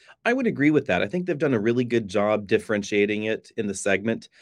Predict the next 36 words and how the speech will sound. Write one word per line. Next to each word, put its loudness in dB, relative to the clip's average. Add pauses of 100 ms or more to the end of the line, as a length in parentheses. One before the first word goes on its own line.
(260)
Um, 4
there 4
are, 6
you -2
know, 0
a 0
few -2
quibbles -2
here 2
and 2
there 2
about 0
some 0
interior 0
components, -4
but -6
on 2
the -2
whole, 2 (240)
it -2
certainly -2
feels 0
more 0
premium -2
than -2
rav 0
four. -2 (380)
Um, 0
I 2
also -2
think -2
it -4
feels 2
more 2
premium 0
than, 0